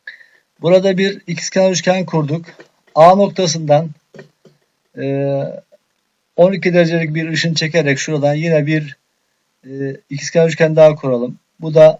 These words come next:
seksen dört, seksen dört, e,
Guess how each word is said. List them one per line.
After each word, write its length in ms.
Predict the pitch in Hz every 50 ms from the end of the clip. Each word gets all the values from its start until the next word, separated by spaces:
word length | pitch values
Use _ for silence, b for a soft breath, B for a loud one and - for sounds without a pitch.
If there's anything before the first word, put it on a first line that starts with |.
| _ _ _ _ _ _ _ _ _ _ _ _
seksen 560 | - - - 147 143 139 - - 156 151 156
dört, 180 | 156 160 156 151
seksen 500 | - - 147 139 - - 147 143 143 143
dört, 280 | 143 139 139 - _ _ _ _ _ _ _ _ _ _ _ _ _ _ _ _ _ _ _ _ _
e, 40 | -